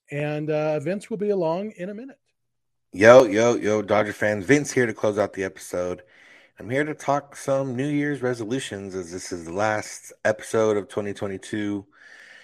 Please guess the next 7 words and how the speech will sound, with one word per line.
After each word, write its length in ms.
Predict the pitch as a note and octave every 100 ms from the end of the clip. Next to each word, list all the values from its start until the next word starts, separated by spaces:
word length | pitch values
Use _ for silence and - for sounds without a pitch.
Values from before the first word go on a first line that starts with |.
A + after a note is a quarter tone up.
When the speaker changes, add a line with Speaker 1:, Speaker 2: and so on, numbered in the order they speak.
| - _ -
Speaker 2:
And 720 | G#2 G#2 G#2 G2+ G2+ G2+ G2 - _ _ _ _ _ _ _ _ _ _ _ -
now 180 | B2 A#2
we 100 | B2+
could 240 | D3 A#2
go 180 | A2 A2+
through 420 | - G#2 G#2 G#2
and, 180 | G2